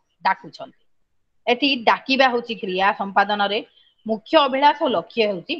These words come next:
ପୁତ୍ର, ପୁତ୍ରକୁ ଡାକିବା, କିନ୍ତୁ କ୍ରିୟାଟି ହଉଛି ଡାକିବା। ତ କର୍ତ୍ତାର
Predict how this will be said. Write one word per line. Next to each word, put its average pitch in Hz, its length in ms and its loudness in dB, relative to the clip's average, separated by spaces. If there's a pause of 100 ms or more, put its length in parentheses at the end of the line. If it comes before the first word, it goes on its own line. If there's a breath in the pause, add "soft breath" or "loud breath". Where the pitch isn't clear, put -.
(240)
ପୁତ୍ର, 170 240 -14
ପୁତ୍ରକୁ 262 440 2
ଡାକିବା, 214 380 2 (420 loud breath)
କିନ୍ତୁ 254 200 -4
କ୍ରିୟାଟି 262 460 4
ହଉଛି 247 240 -6 (320)
ଡାକିବା। 147 500 -12 (680)
ତ - 60 0
କର୍ତ୍ତାର 254 420 4